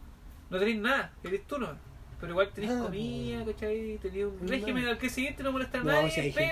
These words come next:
Speaker 1: pero
Speaker 2: pobre, weón, si hay gente pobre, weón. Quizás de repente uno no lo ha visto mucho nomás porque no está en un lugar donde
Speaker 1: Pero
Speaker 2: se
Speaker 1: ¿cómo?
Speaker 2: vea mucho la pobreza en pleno, weón. Pero si hay barrios culiados donde hay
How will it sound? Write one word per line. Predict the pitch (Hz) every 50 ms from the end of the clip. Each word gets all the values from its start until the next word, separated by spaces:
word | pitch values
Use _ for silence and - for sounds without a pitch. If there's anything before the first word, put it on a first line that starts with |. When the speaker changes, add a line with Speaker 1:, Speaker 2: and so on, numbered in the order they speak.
| 640 640
Speaker 1:
pero | 640
Speaker 2:
pobre, | - - - 113 123 127 127 127
weón, | 123 123 127 123
si | - -
hay | 131
gente | - 131 123 - -
pobre, | 127 - 120 107 101 104 113 110 104
weón. | 104 101 101 - - - - - - -
Quizás | - - 151 - 170 170
de | 190
repente | 185 180 180 196 202 202 - 196
uno | 185 190 220 220 220
no | 214 202
lo | 196 185
ha | 151
visto | 156 208 220 - - 202
mucho | 190 196 233 247 - - 220
nomás | 220 226 233 226
porque | - 214 180 - 180
no | 165
está | 156 - - 196 208
en | 226 233
un | 226 214
lugar | 208 208 208 220 226
donde | 214 220 214
Speaker 1:
Pero | 190 180
Speaker 2:
se | -
Speaker 1:
¿cómo? | 190 185
Speaker 2:
vea | 214 208
mucho | 196 220 226 - -
la | 214 202
pobreza | 190 185 180 185 214 214 - 214 196 185 - - - - - - - - -
en | 143 139 127 - -
pleno, | - 139 185 269 277 240
weón. | 175 135 127 127 120 117 - - - - - - - - - - - - - - -
Pero | - 139 131 127 120 117
si | - - - 131 135
hay | 147 180 202
barrios | 180 196 214 233 233 233 214 -
culiados | - 190 190 196 208 214 214 214
donde | 208 202 196 190 185 180 180 175 175
hay | 175 170